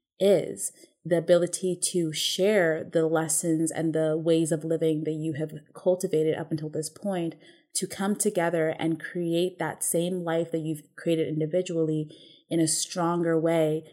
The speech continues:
for more joy and love to circulate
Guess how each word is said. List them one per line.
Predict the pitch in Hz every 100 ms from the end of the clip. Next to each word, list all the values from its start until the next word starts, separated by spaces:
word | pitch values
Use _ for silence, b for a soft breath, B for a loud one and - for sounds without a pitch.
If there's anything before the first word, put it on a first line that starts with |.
| B B -
for | 170 160 151 151 - b b b _ -
more | 175 170 170 170 165 - 170
joy | 180 165 160 160 156
and | 156 160 160
love | 160 156 156 156
to | 175
circulate | 151 160 156 170 156 151 -